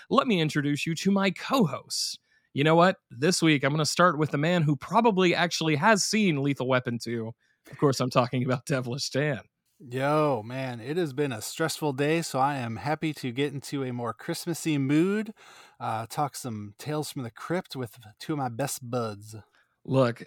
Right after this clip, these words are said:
Speaker 1: Dan, I know we're, we're all Halloween people here. We're definitely in the midst of spooky season, but if, I know you love Nightmare Before Christmas, so I'm just gonna go off of
Speaker 2: Mm-hmm,
Speaker 1: that.
Speaker 2: mm-hmm.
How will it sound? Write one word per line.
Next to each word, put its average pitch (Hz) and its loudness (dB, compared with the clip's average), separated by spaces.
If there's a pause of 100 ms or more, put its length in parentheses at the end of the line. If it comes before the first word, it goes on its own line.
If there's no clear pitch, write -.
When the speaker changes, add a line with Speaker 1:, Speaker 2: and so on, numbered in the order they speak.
Speaker 1:
Dan, 175 4
I 175 2
know 233 6
we're, 160 2
we're 202 2
all 202 4
Halloween 135 -2
people - -16
here. - -16
We're 143 2
definitely 160 2
in 143 0
the 123 0
midst 127 -2
of 113 -10
spooky 117 -4
season, 110 -8 (440)
but 143 2 (200)
if, 135 -8 (320)
I 170 0
know 208 6
you 226 4
love 202 6
Nightmare 143 2
Before 123 -6
Christmas, 202 4
so - 0
I'm 147 0
just 139 -4
gonna 135 -2
go 143 2
off 127 2
of 139 -2
Speaker 2:
Mm-hmm, 143 -4
Speaker 1:
that. 117 0
Speaker 2:
mm-hmm. 117 -6